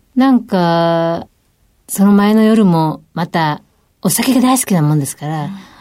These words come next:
Speaker 1: お酒いっぱい飲んで、
Speaker 2: はい。
Speaker 1: なんか起きにくいな、ぼーっとしてるなって感じだったんです。あー、まだお酒残ってるなーみたいな感じだったんですけども、そしたら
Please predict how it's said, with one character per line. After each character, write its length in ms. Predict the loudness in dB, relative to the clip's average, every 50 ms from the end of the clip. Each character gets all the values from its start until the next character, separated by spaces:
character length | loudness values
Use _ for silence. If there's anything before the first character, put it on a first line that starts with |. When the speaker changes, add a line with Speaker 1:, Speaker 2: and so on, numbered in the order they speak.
| -20 _ _ _ -6
Speaker 1:
お 40 |
酒 300 | -4 -4 -4 -4 -2 -2
い 20 | -2
っ 60 | -2
ぱ 180 | -2 _ -2 0
い 60 | 2
飲 180 | 2 2 2
ん 120 | 2 0 0
で、 220 | -2 -2 -2 -4 -4
Speaker 2:
は 180 | -4 -4 -4
い。 100 | -6 -6 -10 -16 -20 -20 _ _ _ _ 0
Speaker 1:
な 200 | 2 2 2 2
ん 80 | 0
か 180 | -2 -6 -6 -8 _ _ _
起 80 | -8 -4
き 140 | 0 2
に 120 | 2 2 2
く 100 | 2 2
い 20 | 2
な、 80 | 2
ぼ 240 | 2 0 0 0 0
ー 40 | 0
っ 40 | 0
と 140 | -2 -2
し 80 | -2 0
て 100 | 0 2
る 120 | 2 4
な 100 | 4 2
っ 20 | 2
て 140 | -2 -4 -4
感 160 | -2 -2 -2
じ 80 | -2
だ 80 | -4 -6
っ 20 |
た 80 | -6 -6
ん 60 | -8
で 40 | -8
す。 140 | -8 -10 -14 _ -20 -20 _ _ _ _ _ _ _ _ _ _ _ _ _ _ _ _ _ -4
あ 300 | -2 0 0 0 -2 -2
ー、 40 | -6 _ _
ま 140 | -2 -2 0
だ 120 | 0 0
お 40 | -2
酒 300 | -2 -4 -4 -2 0 0
残 260 | 0 0 0 0 -4
っ 40 | -4
て 180 | -4 -2 -2 0
る 100 | 2 2
な 320 | 2 2 2 2 2 2
ー 20 | 2
み 140 | 2 0
た 160 | 0 -4 -6 -6
い 60 | -6
な 100 | -6 -8
感 220 | -6 -6 -6 -4
じ 80 | -4 -4
だ 80 | -4
っ 40 | -4
た 160 | -4 _ -6
ん 120 | -6 -4 -4
で 60 | -6
す 80 | -8 -10
け 120 | -10 -10
ど 120 | -8 -6 -4
も、 340 | -2 -2 -2 -2 -4 -6 -10 _ _ _ _ _ _ _ _ _ _ _ _ _ _ _ _
そ 140 | -8 -6 -6
し 100 | -6 -2
た 120 | -2 -2
ら 240 | 0 0 -2 -4 -8